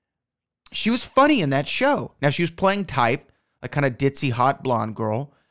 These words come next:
but I think that she can do so much more than that. And she was so funny in Chicago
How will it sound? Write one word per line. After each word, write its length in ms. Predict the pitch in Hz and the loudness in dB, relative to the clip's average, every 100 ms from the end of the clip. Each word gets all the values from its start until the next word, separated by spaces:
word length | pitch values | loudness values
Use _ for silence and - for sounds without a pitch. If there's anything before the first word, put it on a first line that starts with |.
| _ - | _ -12
but 100 | 196 | -10
I 60 | |
think 220 | 226 269 254 | -4 -4 -4
that 100 | 233 | -4
she 140 | 233 | -2
can 100 | 208 | -2
do 120 | 196 | 0
so 160 | 175 208 | 2 2
much 160 | 170 139 | 2 2
more 260 | 185 226 | 2 2
than 140 | 165 104 | 2 -2
that. 280 | 71 - _ _ _ _ _ _ _ | -4 -8 _ _ _ _ _ _ _
And 160 | 151 165 | -2 -2
she 220 | - 226 | -2 0
was 120 | 233 | 0
so 240 | 214 226 240 | 2 2 2
funny 500 | - 240 254 240 156 | 2 2 2 2 0
in 120 | 127 | -2
Chicago 1000 | - 135 - 208 247 214 131 113 110 139 | -4 -6 0 4 4 4 2 2 -2 -4